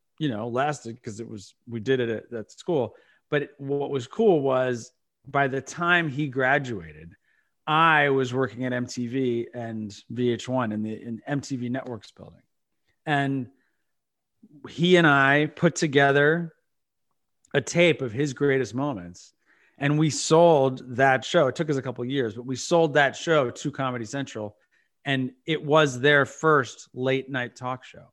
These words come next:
And so my brother was the host. Um, but I learned a painful lesson, which was we had that show, you know, it, it, we, it was, it took such a long time to get the pilot. Then we finally got the pilot.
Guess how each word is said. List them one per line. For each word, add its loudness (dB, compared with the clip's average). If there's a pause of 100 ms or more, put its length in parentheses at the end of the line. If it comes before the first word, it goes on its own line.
And -14
so -8
my -6
brother -6
was -12
the -14
host. -14 (640)
Um, 2 (280)
but 4
I 8
learned 6
a 2
painful 0
lesson, 2
which -6
was 0 (800)
we 0
had 4
that 4
show, 0
you -2
know, -2
it, -14
it, -20 (120)
we, -8 (340)
it -4
was, -2
it -12
took -4
such 0
a -2
long -2
time -4
to -4
get -6
the -12
pilot. -12 (580)
Then -2
we -2
finally 0
got -2
the -12
pilot. -14